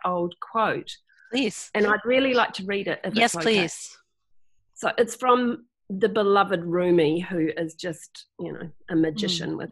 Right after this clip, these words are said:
Speaker 1: words. So it says, "Oh, my heart, don't become discouraged so easily. Have faith in the hidden world. There are many mysteries, many wonders.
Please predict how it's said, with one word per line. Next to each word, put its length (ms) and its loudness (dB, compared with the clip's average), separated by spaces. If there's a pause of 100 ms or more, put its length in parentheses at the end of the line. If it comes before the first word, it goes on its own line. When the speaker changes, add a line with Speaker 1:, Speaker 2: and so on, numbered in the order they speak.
Speaker 1:
words. 420 -10 (280)
So 160 -20
it 80 -20
says, 180 -6 (100)
"Oh, 300 4
my 80 2
heart, 420 -6 (340)
don't 300 -2
become 380 -6
discouraged 600 -12
so 260 -12
easily. 480 -12 (520)
Have 180 -6 (120)
faith 320 -4 (120)
in 160 0
the 60 -2
hidden 380 -6
world. 420 -8 (180)
There 180 -2
are 80 -4
many 420 -2
mysteries, 760 -10 (200)
many 400 2
wonders. 680 -8